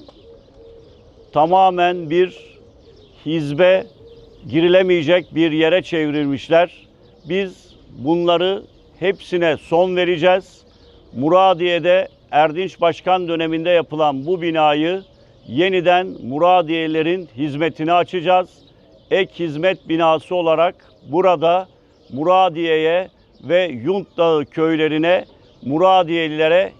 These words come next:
hizmet verecek birçok birimi buraya taşıyacağız ve yine bu alanla ilgili halktan gelen talep doğrultusunda bu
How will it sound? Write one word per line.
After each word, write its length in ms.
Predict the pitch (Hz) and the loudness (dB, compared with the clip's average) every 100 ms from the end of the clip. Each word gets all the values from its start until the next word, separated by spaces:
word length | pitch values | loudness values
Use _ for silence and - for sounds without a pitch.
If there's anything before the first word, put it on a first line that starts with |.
| - | -10
hizmet 480 | 156 139 170 185 - | -8 -4 -2 -2 -2
verecek 460 | 156 151 131 185 185 _ _ _ _ 120 | -2 0 0 -2 -4 _ _ _ _ -8
birçok 640 | 180 202 151 180 160 - | -4 -4 -4 -2 -2 -2
birimi 500 | 123 160 160 175 190 117 | -2 0 0 0 -2 -4
buraya 340 | 127 185 180 180 | -2 2 4 2
taşıyacağız 680 | - 175 180 180 156 185 185 _ _ _ _ - | 0 -4 -4 -4 0 0 0 _ _ _ _ -8
ve 120 | 151 | -4
yine 500 | 165 180 196 190 185 - | -2 -2 0 0 -2 -8
bu 240 | 113 143 180 | -10 0 2
alanla 560 | 175 180 190 180 175 | 4 2 0 -2 -4
ilgili 680 | - 170 160 151 165 180 185 - _ _ _ _ | -4 -8 -6 -6 -4 -4 -6 -12 _ _ _ _
halktan 640 | - 160 - - 185 185 | 0 0 0 0 0 0
gelen 400 | 165 170 175 180 180 - - | -2 0 0 -2 -8 -20 -14
talep 400 | - 156 185 - | -4 0 0 -2
doğrultusunda 1000 | 165 170 160 139 156 - 156 147 160 180 - _ - _ | -6 -4 -6 -10 -14 -10 -6 0 0 0 -6 _ -20 _
bu 380 | 139 175 190 - | -4 0 0 -2